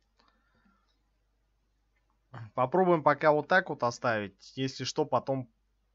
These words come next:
поменяем просто, и все. И на этом, наверное, закончим нашу серию. Серия получилась очень-очень продуктивной. В следующей серии мы попробуем выполнить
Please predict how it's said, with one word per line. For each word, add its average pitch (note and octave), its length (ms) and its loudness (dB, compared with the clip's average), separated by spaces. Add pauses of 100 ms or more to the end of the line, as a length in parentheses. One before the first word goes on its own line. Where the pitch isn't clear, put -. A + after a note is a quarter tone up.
поменяем D#3+ 560 0
просто, B2 340 -6
и A#2+ 60 -6
все. D#3+ 360 -4 (840)
И D3+ 120 -2
на G3+ 160 6
этом, F#3+ 220 2
наверное, E3+ 260 4
закончим D3 600 0
нашу B2 240 -4
серию. F#3 420 -2
Серия C3 320 -4
получилась C3+ 540 -6
очень-очень B2 420 -8
продуктивной. C3+ 600 -8
В - 40 -12
следующей C3+ 320 -8
серии B2+ 300 -6
мы B2+ 180 -6
попробуем C#3 440 -2
выполнить B2+ 640 -10